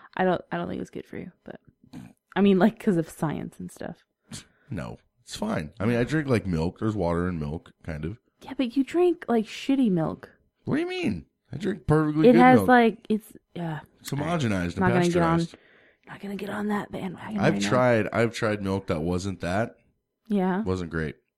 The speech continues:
Speaker 1: Oh, I love it.
Speaker 2: It has a weird taste to it. Like, organic milk, like, it tastes
Speaker 1: Yeah,
Speaker 2: funny.
Speaker 1: it's like health. <laughs>
Speaker 2: Yeah, health doesn't taste good.
Speaker 1: <laughs>
Speaker 2: Not a big fan of health.
Speaker 1: Uh,
Speaker 2: It
Speaker 1: all
Speaker 2: doesn't.
Speaker 1: right.
Speaker 2: Nothing that's, like, apparently grape nuts are healthy.
Speaker 1: Oh, no.
Speaker 2: Tastes like ball sack.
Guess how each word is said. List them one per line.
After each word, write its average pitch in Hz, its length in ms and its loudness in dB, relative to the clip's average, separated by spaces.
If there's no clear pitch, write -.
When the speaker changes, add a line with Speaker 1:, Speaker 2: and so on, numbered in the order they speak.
Speaker 1:
Oh, 180 240 -2
I - 20 -10
love 170 220 -2
it. - 180 -6
Speaker 2:
It - 60 -6
has 123 180 -2
a - 20 -4
weird 95 320 -2
taste 85 300 -6
to 71 100 -10
it. 55 220 -16
Like, 87 160 -6
organic 95 500 -6
milk, 85 300 -6
like, 78 220 -8
it 73 120 -16
tastes 85 220 -2
Speaker 1:
Yeah, 285 100 4
Speaker 2:
funny. 214 140 4
Speaker 1:
it's 73 100 -2
like 240 260 4
health. - 560 6
<laughs> 175 60 -2
Speaker 2:
Yeah, 95 280 -2
health 92 180 -4
doesn't 98 220 0
taste 87 240 -2
good. - 240 -12
Speaker 1:
<laughs> - 600 -2
Speaker 2:
Not 87 160 0
a 87 60 0
big 80 220 -4
fan 80 240 -6
of 80 40 -10
health. 78 280 -8
Speaker 1:
Uh, 196 240 -4
Speaker 2:
It 101 60 -6
Speaker 1:
all - 40 -6
Speaker 2:
doesn't. 143 240 0
Speaker 1:
right. 71 100 -10
Speaker 2:
Nothing 180 300 -2
that's, 165 320 -2
like, 92 360 -4
apparently 160 400 -2
grape 95 320 -4
nuts 135 220 -2
are 143 80 -2
healthy. 170 420 -2
Speaker 1:
Oh, 214 380 8
no. 175 460 4
Speaker 2:
Tastes 104 280 2
like 92 160 -2
ball 85 220 -2
sack. - 360 -10